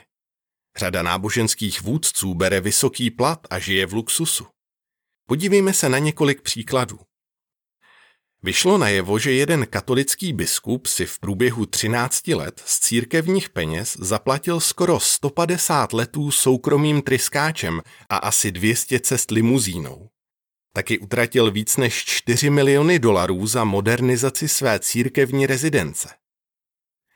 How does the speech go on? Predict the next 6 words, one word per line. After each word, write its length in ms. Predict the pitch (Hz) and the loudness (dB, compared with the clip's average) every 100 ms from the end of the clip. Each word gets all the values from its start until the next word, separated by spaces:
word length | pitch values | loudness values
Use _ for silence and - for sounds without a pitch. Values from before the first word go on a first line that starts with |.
| _ _ _ _ _ _ _ | _ _ _ _ _ _ _
Jistý 400 | 101 - - 101 | -2 0 0 -2
kazatel 520 | - 113 165 175 95 | 0 2 0 0 0
v 80 | 82 | 0
jedné 340 | 85 85 87 | -2 0 -2
africké 600 | 64 - 131 135 - 117 85 | -2 -2 0 0 0 0 0
zemi 320 | 113 143 | 0 0